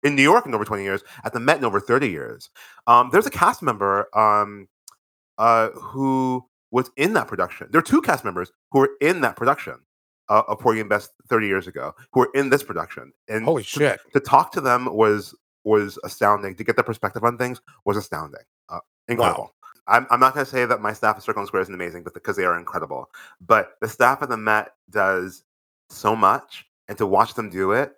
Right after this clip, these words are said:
Speaker 1: and execute it in a, in a timely fashion is remarkable. Um,
Speaker 2: Oh, just the tech of it is unbelievable.
Speaker 1: Unbelievable.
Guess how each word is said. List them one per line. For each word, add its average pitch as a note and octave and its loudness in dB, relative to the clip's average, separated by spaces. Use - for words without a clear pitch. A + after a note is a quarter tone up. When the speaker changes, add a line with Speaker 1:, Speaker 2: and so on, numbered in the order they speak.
Speaker 1:
and G#2 -6
execute - -6
it B2+ 0
in G#2 -4
a, G#2 -6
in G2 0
a G2 0
timely G2+ -4
fashion G2 0
is F2+ -8
remarkable. E2 -4
Um, E2 -2
Speaker 2:
Oh, A#3 8
just F3+ 0
the G#3 0
tech - -2
of C3 0
it G#2 -2
is G2+ -8
unbelievable. A#2+ -2
Speaker 1:
Unbelievable. F#2+ 0